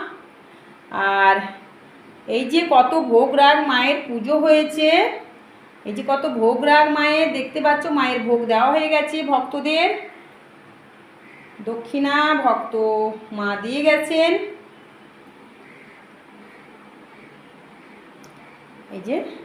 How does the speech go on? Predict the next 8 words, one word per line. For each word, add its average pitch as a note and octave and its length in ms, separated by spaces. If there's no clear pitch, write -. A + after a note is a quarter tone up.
খুব A#3 120
সুন্দর, G3 380
এখনও A3+ 380
এক A#3 200
প্যাকেট A#3 340
মিষ্টি G#3+ 420
পড়ে G#3 260
আছে C#4 380